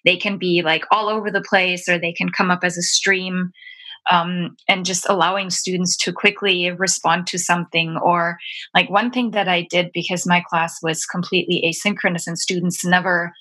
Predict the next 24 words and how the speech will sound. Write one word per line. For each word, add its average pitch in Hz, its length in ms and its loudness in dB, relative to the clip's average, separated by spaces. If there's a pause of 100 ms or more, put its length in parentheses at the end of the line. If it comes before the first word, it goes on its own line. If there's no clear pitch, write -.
(380)
were 185 340 4
online 170 520 0
at 180 180 2
the 170 80 -8
same 165 320 -2
time 185 520 0
or 170 280 0
were 165 100 2
even, 165 560 -2
like, 165 180 -2 (300)
dispersed 185 440 0
all 175 180 2
over 175 180 -4
the, 160 320 -6 (240)
uh, - 200 0 (100)
all 180 180 2
over 175 140 -6
the 165 80 -8
world, 196 360 0 (720)
um, 190 280 0
we 208 100 0
used 233 300 0
that 190 200 4 (240)
as 180 260 0